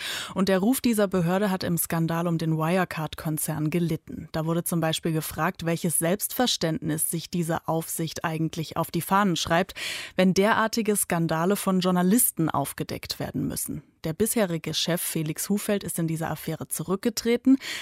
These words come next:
Es brauchte also eine neue Führung und die ist seit heute bekannt. Brigitte Scholtes berichtet.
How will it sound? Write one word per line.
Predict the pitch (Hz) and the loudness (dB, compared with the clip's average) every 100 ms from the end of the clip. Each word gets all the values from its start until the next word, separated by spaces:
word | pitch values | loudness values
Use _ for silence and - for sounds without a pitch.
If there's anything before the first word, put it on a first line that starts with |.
| - | -4
Es | - - | -2 0
brauchte | - 180 170 - 185 | 2 2 2 0 2
also | 170 170 175 - | 2 0 0 0
eine | 165 175 | 2 4
neue | 190 262 214 | 4 4 2
Führung | - 165 175 208 | 0 0 2 2
und | 214 208 | 2 0
die | 185 | 0
ist | - 175 - | 0 -2 -2
seit | 170 175 - | -2 -2 -2
heute | 147 - 139 - | -4 -2 -6 -6
bekannt. | 220 - - 139 - | -8 -6 -8 -6 -2
Brigitte | 214 247 220 | 0 0 0
Scholtes | - 165 - - | -2 -2 -6 -8
berichtet. | 131 - - - - | -8 -10 -12 -12 -12